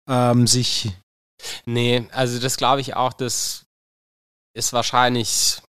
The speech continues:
Speaker 2: theoretisch möglich. Praktisch kenn ich's, also in den jungen Jahren gar nicht, weil die Bänder da noch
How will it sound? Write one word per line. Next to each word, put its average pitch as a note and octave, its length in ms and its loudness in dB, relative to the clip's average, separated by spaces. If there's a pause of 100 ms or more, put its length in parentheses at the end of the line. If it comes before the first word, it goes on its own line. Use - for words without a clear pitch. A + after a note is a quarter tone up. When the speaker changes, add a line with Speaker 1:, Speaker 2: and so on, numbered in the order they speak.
(360)
Speaker 2:
theoretisch C3+ 680 2
möglich. C#3 440 0
Praktisch - 400 -4
kenn B2 140 -2
ich's, - 400 -6
also G#2 280 -8
in G2+ 240 -14
den A#2+ 180 -4
jungen B2+ 220 0
Jahren A2 280 0
gar G#2+ 180 2
nicht, B2 140 -2
weil A2+ 120 -2
die G#2+ 140 -8 (420)
Bänder A#2+ 240 0
da A2+ 140 2
noch G#2+ 140 -2